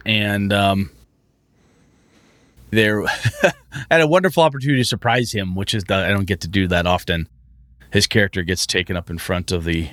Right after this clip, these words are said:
of the church after the other priest had died. There's a big funeral to be had, and they're waiting for the quote-unquote new priest to arrive, and it's Nick. <laughs> So Nick was like, "Hey, surprise, kid. Guess what? You're a priest now. Get to work." <laughs> It was, uh,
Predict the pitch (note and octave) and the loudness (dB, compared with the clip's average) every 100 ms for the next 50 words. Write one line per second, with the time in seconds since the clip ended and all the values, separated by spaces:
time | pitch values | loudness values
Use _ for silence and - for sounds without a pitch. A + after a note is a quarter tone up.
0 | - - D#2 - C#3 B2+ - - - - | -10 -8 -4 2 2 2 0 -4 -4 -10
1 | E2 D#2+ D#2+ D2+ - D#2+ - C#2+ G#2+ A2+ | -10 -8 -6 -8 -8 -8 -6 0 2 2
2 | A2+ F#2+ - D#2 - B2+ C3 A#2 A2+ A2 | 0 -4 -10 -12 -6 -2 0 0 0 0
3 | G#2+ A2 A2 G#2 G2+ _ _ _ - - | 2 2 0 -2 -6 _ _ _ -20 -10
4 | F#2 F#2 G2+ G2+ - F2 E2+ G2 F2+ F#2 | -4 0 2 0 -2 -2 -2 -2 -2 -2
5 | D#2 F#2 F#2 - F#2 F2+ - - G2 E2+ | -2 0 -2 -2 -2 -2 -4 -6 -4 -2
6 | F2 F#2 F#2 G2 - F2+ G#2+ - G3+ C#3 | 0 2 0 -2 -4 -4 -2 0 0 0
7 | - _ - - - D#5+ D#5 - C#4+ G3+ | -4 _ -6 -6 -6 -6 0 4 4 2
8 | - G3+ G#3 - F3+ F3+ - B2+ A#2 C3+ | 0 2 2 -2 -12 -10 -4 -2 0 0
9 | B2+ C3 B2 G3+ C4+ A3+ - - A#3+ G#3 | 0 2 4 4 4 4 0 2 4 4
10 | - G3 F#3 C3+ D#3+ - E3 B2+ B2+ A#2+ | 2 0 2 2 0 2 2 2 0 -2
11 | C3 A2+ - F#2+ F2 - G#2+ G2+ F2 D2 | 0 0 0 -2 -2 -2 -2 0 -2 -4
12 | - - - G3+ F3 D3+ C3+ A#2 A2+ G#2+ | -6 -8 -2 -2 0 0 2 4 2 2